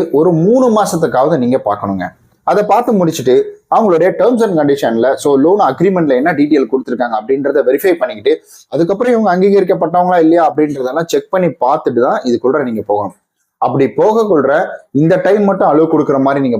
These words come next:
போனீங்கன்னா it's a better, அதுதான் நல்லது. முதல்ல அப்ளிகேஷனை வெரிஃபிகேஷன் பண்ணணும். அதுக்கு அடுத்தது வந்துட்டு நம்ம இவங்களுடைய வந்து terms and condition-ஐ பார்த்துக்கணும். அதுக்கு அடுத்தது Google ரிவ்யூ இருந்தா அதையும் பார்த்துக்கோங்க. அடுத்தது ஃபைனலா அப்ளிகேஷன் அளவு கொடுக்கக்குள்ள this time only அப்படின்றத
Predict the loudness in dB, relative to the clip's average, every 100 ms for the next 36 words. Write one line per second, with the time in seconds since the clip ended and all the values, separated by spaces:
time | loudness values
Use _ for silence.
0 | -2 -2 -4 -6 -8 -8 -6 -4 -4 -4
1 | -4 -8 -2 0 0 -2 -2 0 -2 -4
2 | _ _ -2 2 2 2 -2 -2 0 0
3 | 0 0 2 2 0 0 -2 0 0 0
4 | -2 -2 -2 0 0 0 2 2 2 2
5 | 2 2 0 0 0 -4 -20 _ 2 2
6 | 2 2 2 0 -2 -2 0 0 0 -2
7 | -2 -2 -2 -2 -2 0 -2 -4 -2 0
8 | 0 0 4 2 2 0 2 2 4 4
9 | 2 2 0 2 0 0 -2 0 0 0
10 | -4 -18 -12 -4 -2 0 2 0 0 0
11 | 2 2 2 0 -2 0 2 0 0 0
12 | 2 2 0 2 2 2 2 -2 0 2
13 | 0 0 0 2 0 2 2 2 0 0
14 | -2 -2